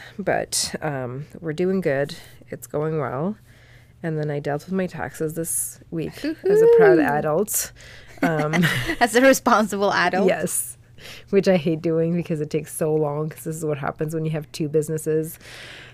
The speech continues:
Speaker 1: and then
Speaker 2: <gasps> Yeah.
Speaker 1: you ha-, rent a house and then, like, it's, there's so
Speaker 2: Oh,
Speaker 1: many
Speaker 2: yeah,
Speaker 1: things.
Speaker 2: that, it's also involved in there, eh?
Speaker 1: Yeah,
Speaker 2: Included?
Speaker 1: so I have to do, pull so many things, like, every single one of my insurance, my cell phone bills, my car,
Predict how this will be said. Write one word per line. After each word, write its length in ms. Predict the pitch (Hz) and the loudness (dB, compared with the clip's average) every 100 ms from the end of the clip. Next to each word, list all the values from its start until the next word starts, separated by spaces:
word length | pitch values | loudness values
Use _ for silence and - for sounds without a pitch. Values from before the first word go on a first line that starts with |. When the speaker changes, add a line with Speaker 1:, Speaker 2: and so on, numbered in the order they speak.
| - | -4
Speaker 1:
and 200 | 185 170 | 0 2
then 460 | 160 151 139 151 143 - | 4 4 2 -2 -6 -12
Speaker 2:
<gasps> 100 | - | -6
Yeah. 200 | 170 165 | 0 0
Speaker 1:
you 40 | 147 | -2
ha-, 120 | 160 - | -6 -8
rent 280 | 160 151 147 | -2 0 0
a 40 | |
house 380 | 147 160 156 156 | -2 0 0 -2
and 180 | - 165 | -6 -4
then, 200 | 156 156 - | -4 -4 -4
like, 200 | 151 - | -6 -6
it's, 280 | 151 - - | -10 -10 -10
there's 240 | - 147 | -6 -6
so 120 | - | -4
Speaker 2:
Oh, 40 | - | -4
Speaker 1:
many 140 | 240 | -4
Speaker 2:
yeah, 120 | 247 | -6
Speaker 1:
things. 140 | 262 220 | -6 -6
Speaker 2:
that, 180 | 214 - - - - - - - - | -6 -6 -16 -20 -20 -20 -20 -20 -14
it's 220 | 202 - 202 | -12 -10 -10
also 240 | 208 220 | -10 -8
involved 460 | 196 180 180 196 202 | -6 -6 -8 -10 -10
in 100 | - | -10
there, 200 | 190 - | -10 -10
eh? 180 | 196 240 - | -10 -12 -4
Speaker 1:
Yeah, 240 | 180 160 214 | -2 0 0
Speaker 2:
Included? 260 | 214 254 | -2 -4
Speaker 1:
so 220 | 269 - 175 | -4 -2 -2
I 60 | |
have 240 | 160 180 - | -2 -6 -8
to 100 | 175 | -6
do, 280 | 175 165 151 - | -2 -2 -4 -4
pull 240 | 185 175 | -2 -2
so 320 | - - 175 | -2 -2 0
many 220 | 175 170 | 0 -2
things, 300 | 156 147 156 160 | -2 -4 -2 -2
like, 320 | 151 - - - - - - - | -2 -6 -16 -20 -20 -20 -16 -6
every 200 | 180 180 | -2 -2
single 260 | - 180 175 | 0 -2 0
one 100 | 160 | -2
of 60 | |
my 120 | 151 - | -4 -4
insurance, 580 | 175 - 226 214 208 175 | -6 -4 0 0 -2 -4
my 100 | 165 | -6
cell 260 | - 214 | -2 -2
phone 260 | 202 208 196 | -2 -4 -2
bills, 320 | 185 165 170 | -2 -2 -4
my 140 | 165 - | -6 -8
car, 500 | - - 226 220 | -8 0 2 2